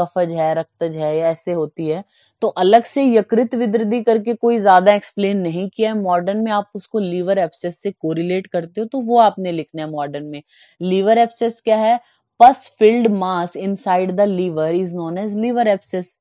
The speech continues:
ठीक है। तो हमारी जो लिवर एब्सेस होती है, उसके मेन थ्री टाइप्स हैं। एक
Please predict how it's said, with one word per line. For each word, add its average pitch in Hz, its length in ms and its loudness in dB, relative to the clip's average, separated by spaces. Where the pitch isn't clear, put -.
ठीक 196 160 -6
है। 240 160 -2
तो 254 260 0
हमारी 220 380 4
जो 254 100 0
लिवर 233 380 2
एब्सेस 214 460 2
होती 190 320 -4
है, 208 100 4
उसके 220 360 0
मेन 208 320 -2
थ्री 208 280 -2
टाइप्स 165 420 2
हैं। 156 80 -6
एक 170 200 -6